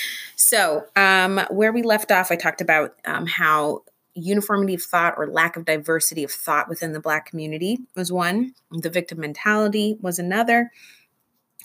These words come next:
Um, and then these next two are probably the two that, um, are responsible for m-,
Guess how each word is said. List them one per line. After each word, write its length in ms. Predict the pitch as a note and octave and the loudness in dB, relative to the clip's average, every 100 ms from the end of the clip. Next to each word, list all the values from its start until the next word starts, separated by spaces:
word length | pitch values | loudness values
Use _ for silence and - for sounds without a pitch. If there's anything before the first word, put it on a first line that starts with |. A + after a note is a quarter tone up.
| - | -4
Um, 420 | F3 D#3+ D#3+ D#3 - | 2 2 2 0 -4
and 180 | F3 F3+ | -2 0
then 200 | F3 E3+ | 0 -2
these 220 | D#3 D#3 | -4 0
next 380 | F#3+ A3+ - - | 0 2 0 -2
two 460 | F#3 D#3+ D#3+ - _ | -2 -2 -4 -8 _
are 320 | D#3+ D#3+ E3 - | 2 4 4 -2
probably 1120 | - A#3+ A#3+ C#4 D4+ E4+ B3 A3 G#3+ G3+ - E3 | -12 0 4 4 4 0 0 0 0 0 -4 -8
the 220 | E3 F3 | -4 -4
two 460 | - - G3+ F#3+ | -2 -4 -2 -4
that, 640 | E3+ E3 D#3+ D#3 - - - _ _ _ _ _ _ | 0 2 4 4 2 -6 -10 _ _ _ _ _ _
um, 720 | D3 D#3 D3+ C#3+ A#2+ A2 D3+ - _ _ _ _ _ _ _ _ | -2 0 2 2 0 -4 -8 -14 _ _ _ _ _ _ _ _
are 140 | G3 F#3 | 4 4
responsible 600 | E3+ - F3 F3 F3 E3+ | 4 2 0 0 -2 -2
for 160 | - | -2
m-, 260 | F3 F3+ | 0 0